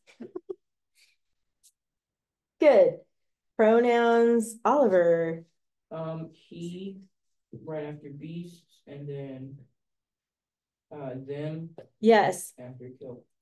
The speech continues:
Speaker 1: Yes, very good. Although he is not the correct pronoun. If it says, "The desperate villagers feared the beasts," it's referring back to the villagers, which is plural.
Speaker 2: Yeah.
Speaker 1: So what should the pronoun be there?
Speaker 2: They.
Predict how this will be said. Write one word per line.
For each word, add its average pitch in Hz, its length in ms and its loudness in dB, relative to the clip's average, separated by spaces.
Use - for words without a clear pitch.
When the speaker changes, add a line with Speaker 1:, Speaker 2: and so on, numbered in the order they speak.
Speaker 1:
Yes, - 400 -2
very 226 220 6
good. 214 200 6
Although 233 420 6
he 254 540 2
is 233 280 4
not 233 240 2
the 233 80 2
correct 202 420 0
pronoun. 202 440 0
If 180 120 0
it 254 120 2
says, 233 240 2
"The 208 100 4
desperate 240 480 2
villagers 208 640 4
feared 220 500 2
the 196 120 0
beasts," 190 880 -2
it's 226 220 4
referring 269 480 2
back 202 380 2
to 202 280 0
the 180 120 2
villagers, 170 840 0
which 175 200 -12
is - 100 -18
plural. - 560 -8
Speaker 2:
Yeah. - 120 -20
Speaker 1:
So 196 200 0
what 220 240 4
should 233 220 2
the 208 80 2
pronoun 175 400 -6
be - 180 -8
there? - 380 -12
Speaker 2:
They. 139 320 -10